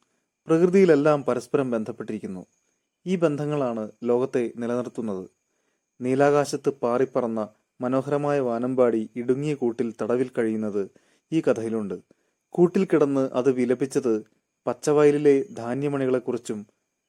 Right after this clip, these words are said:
സ്വതന്ത്രവും സന്തോഷകരവുമായ ആകാശത്തെ പറക്കലിനെക്കുറിച്ചുമാണ്. വാനമ്പാടിയോടൊപ്പം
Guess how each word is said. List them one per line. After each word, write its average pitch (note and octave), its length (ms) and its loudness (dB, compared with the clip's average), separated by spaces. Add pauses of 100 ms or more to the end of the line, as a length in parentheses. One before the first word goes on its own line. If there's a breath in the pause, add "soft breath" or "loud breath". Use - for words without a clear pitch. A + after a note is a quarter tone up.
(260)
സ്വതന്ത്രവും C#3+ 680 4
സന്തോഷകരവുമായ C3+ 1080 2
ആകാശത്തെ A#2+ 640 -2 (680)
പറക്കലിനെക്കുറിച്ചുമാണ്. B2 1040 -4 (960)
വാനമ്പാടിയോടൊപ്പം D#3+ 880 4